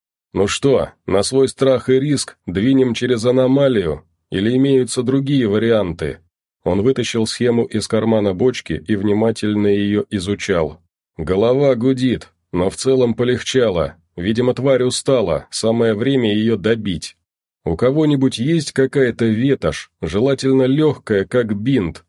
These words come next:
может быть, швейная нитка?» поинтересовался Туз.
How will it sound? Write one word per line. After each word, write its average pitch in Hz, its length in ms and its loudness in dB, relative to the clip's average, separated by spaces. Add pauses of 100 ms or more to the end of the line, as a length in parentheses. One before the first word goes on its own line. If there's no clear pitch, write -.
(140)
может 117 320 0
быть, 131 180 -2
швейная 135 560 2
нитка?» 139 540 -2 (220)
поинтересовался 87 920 -4
Туз. 85 380 -10